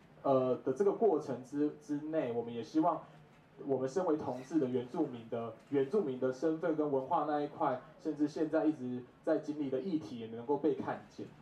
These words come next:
我觉得这其实非常难，因为我自己的理解是，大家都很努力的在这个底层努力，所以，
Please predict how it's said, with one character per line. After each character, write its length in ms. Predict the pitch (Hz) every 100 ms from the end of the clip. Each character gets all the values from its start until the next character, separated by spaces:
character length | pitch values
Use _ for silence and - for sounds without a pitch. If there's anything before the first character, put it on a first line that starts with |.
| - -
我 100 | 135
觉 80 | 160
得 60 | 208
这 140 | 208
其 160 | - 156
实 100 | 156
非 220 | 160 156
常 260 | 127 120 120
难， 240 | 107 113
因 100 | 147
为 280 | 180 160 160 - - - - - 131
我 140 | 135
自 140 | 139
己 80 | 226
的 100 | 151
理 240 | 135 131 160
解 240 | 156 123
是， 420 | - 165 143 135 - - -
大 160 | 180 175
家 140 | 165
都 140 | 160 170
很 200 | 139 135
努 200 | 123 123
力 160 | 151
的 160 | 131 120
在 240 | 147 139
这 120 | 131 139
个 120 | 131
底 240 | - 117
层 180 | - 123 113 123
努 60 | 113 -
力， 140 | 120 113
所 200 | - 170
以， 220 | 165 139